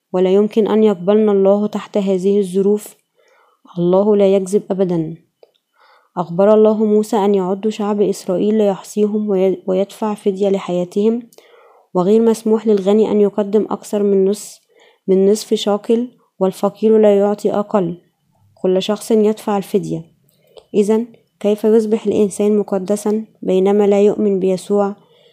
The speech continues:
الذي دفع فدية لحياته؟ هو عنده خطية. عندما نؤمن فقط بدم يسوع، نحن عندنا خطية في قلوبنا، ويجب أن نعترف بأننا خطاة، لكن عندما نؤمن ببشارة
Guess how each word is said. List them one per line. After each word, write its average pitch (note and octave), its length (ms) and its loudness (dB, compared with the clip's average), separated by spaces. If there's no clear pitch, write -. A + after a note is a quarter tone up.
الذي F3+ 280 0
دفع G#3 340 0
فدية G3+ 360 0
لحياته؟ F#3+ 800 -4
هو G3+ 140 4
عنده F#3+ 460 -2
خطية. F3 520 -4
عندما F#3 300 2
نؤمن G#3+ 320 2
فقط F#3+ 340 -8
بدم F#3+ 300 -2
يسوع، G3+ 480 0
نحن G#3+ 240 -2
عندنا G3+ 400 2
خطية G3+ 360 -4
في G3+ 200 -2
قلوبنا، F3 540 -4
ويجب G3+ 420 2
أن G3+ 80 -4
نعترف G3 440 -4
بأننا G3 440 -2
خطاة، G3+ 420 -2
لكن A3 420 0
عندما F#3+ 340 0
نؤمن G3+ 360 0
ببشارة G3 480 -2